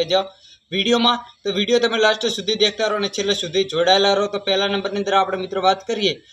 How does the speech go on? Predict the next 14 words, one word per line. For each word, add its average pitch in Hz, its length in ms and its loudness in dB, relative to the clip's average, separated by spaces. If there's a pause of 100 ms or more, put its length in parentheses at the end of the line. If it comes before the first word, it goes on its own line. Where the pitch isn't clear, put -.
(160)
તો 196 80 -4
કઈ 220 200 0
કઈ 226 260 2
યોજનાઓ 180 420 0
ચાલુ 180 260 -2
થઈ 180 200 -4
છે, 202 160 -4
જેની 175 200 -2
અંદર 190 160 -8
મિત્રો 185 260 -6
વાત 185 220 0
કરીએ 180 240 0
રોટાવેટર 165 600 -2
છે, 180 220 0